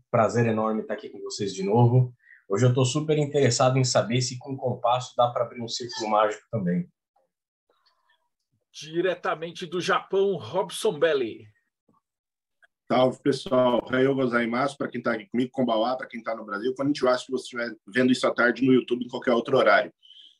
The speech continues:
Speaker 3: Pessoal, eu sou muito adepto aí da estética durante os rituais e acho fantástico quem trabalha com arte, porque, afinal, a magia também é chamada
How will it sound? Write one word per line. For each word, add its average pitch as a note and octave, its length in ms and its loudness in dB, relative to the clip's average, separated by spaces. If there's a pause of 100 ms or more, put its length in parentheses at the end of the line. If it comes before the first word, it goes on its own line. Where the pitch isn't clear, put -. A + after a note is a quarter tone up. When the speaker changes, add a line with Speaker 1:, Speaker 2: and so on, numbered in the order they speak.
(540)
Speaker 3:
Pessoal, B2+ 400 4
eu C#3 140 4
sou C#3 220 2
muito C#3+ 280 2
adepto B2 520 -4
aí A#2 180 -2
da B2 100 -6
estética A#2+ 600 -4
durante A2+ 340 -6
os - 100 -16
rituais B2 840 0
e G#2+ 100 -2
acho A#2 460 0
fantástico B2 760 0
quem A#2+ 200 -6
trabalha A2 520 -2
com G#2+ 160 -8
arte, G#2+ 440 -2 (200)
porque, A#2 260 -6
afinal, G#2 540 -4
a A#2 60 -6
magia A2+ 320 -2
também G#2 300 -2
é A#2 60 -4
chamada A2 520 -2